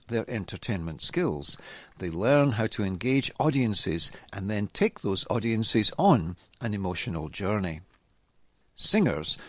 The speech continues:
learn to use their voices to convey a story that evokes emotion in their audiences. Film screenplay writers learn the craft of visual storytelling to keep us enthralled on the edge of our seats.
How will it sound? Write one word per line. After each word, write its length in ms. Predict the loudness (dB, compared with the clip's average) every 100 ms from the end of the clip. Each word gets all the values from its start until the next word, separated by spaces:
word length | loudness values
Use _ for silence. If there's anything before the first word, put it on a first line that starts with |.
| -10
learn 280 | 0 0 2
to 100 | 0
use 220 | 0 2
their 140 | 2
voices 640 | 0 2 2 2 0 -2 -4
to 120 | -8
convey 360 | -4 -4 0 2
a 60 | 4
story 600 | 2 0 2 2 0 -4 -12 -8
that 180 | -2
evokes 480 | 0 4 4 4 0
emotion 680 | 0 2 4 4 2 -2 -4 -8 -12
in 140 | -8
their 140 | -4 -4
audiences. 720 | -4 -6 -6 -6 -6 -6 -8 -10 _ _ _ _ _ _ _ _ _
Film 480 | -4 0 4 4 2
screenplay 680 | 0 2 4 2 2 -2
writers 540 | 2 2 4 4 4 2 -8 -16 -4
learn 340 | 4 6 6
the 60 | 2
craft 420 | 0 -2 -2 -4 -8
of 160 | -8
visual 460 | -8 -2 0 2 2
storytelling 880 | 0 0 2 2 2 0 2 0 -2 -6 -20 -20
to 120 | -18
keep 260 | -2 -2 0
us 180 | 0 2
enthralled 640 | 0 0 2 2 2 -4 -10 -20 _ _ _
on 180 | -12 -8
the 120 | -8
edge 340 | -4 -4 -4 -8
of 120 | -8
our 160 | -8 -6
seats. 640 | -4 0 -2 -2 -4 -4